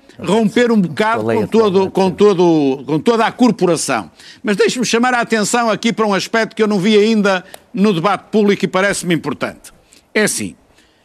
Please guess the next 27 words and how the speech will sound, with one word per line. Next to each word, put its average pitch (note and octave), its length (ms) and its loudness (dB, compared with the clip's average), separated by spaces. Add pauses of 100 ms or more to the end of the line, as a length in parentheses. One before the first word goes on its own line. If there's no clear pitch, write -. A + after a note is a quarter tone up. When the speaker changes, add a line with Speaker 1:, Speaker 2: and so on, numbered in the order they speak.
(120)
Speaker 1:
nós A#3+ 260 0
elegemos, A3+ 880 2
eh, G3 180 4
uma A3+ 200 2
Assembleia G#3+ 360 2
da F#3 60 2
República A3 720 -2 (580)
que, C#4 340 0 (160)
eh, E3 280 -2
com A#3+ 180 2
base F#3 320 0
em G3+ 100 2
programas A#3 760 0 (340)
que A3+ 120 2
definem G#3+ 720 0
a A3 80 -4
política F#3 400 -2
económica, G#3+ 800 -2 (240)
a A3 80 -2
política F3 400 0
para F#3 120 0
a - 40 -2
saúde, G#3+ 680 0 (280)
a G3+ 160 -2
política F#3 600 0
da F3+ 80 2
educação, A3 760 -2